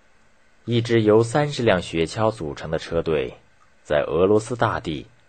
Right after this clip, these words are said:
日夜行驶。车队中，一位不到二十岁的姑娘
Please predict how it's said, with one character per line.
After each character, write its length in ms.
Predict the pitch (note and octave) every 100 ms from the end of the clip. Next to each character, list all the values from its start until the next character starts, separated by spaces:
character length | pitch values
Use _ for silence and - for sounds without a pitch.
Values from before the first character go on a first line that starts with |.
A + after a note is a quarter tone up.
| _
日 320 | E2+ F#2+ D#2
夜 240 | C2+ D2+ C2+
行 320 | - B1 C#2
驶。 200 | - A1+ - _ _ _ _ _ _ _ _ _ _ _ _ -
车 180 | - E2+
队 160 | D2+
中， 180 | C#2 D2 - _ _ _ _ _ _ -
一 100 | B2
位 180 | D3 C#3
不 160 | C#3
到 120 | C#3+
二 200 | D3+ E3 C3
十 100 | A#2
岁 160 | A#2
的 100 | G#2+
姑 200 | - A#2
娘 260 | A#2+ D2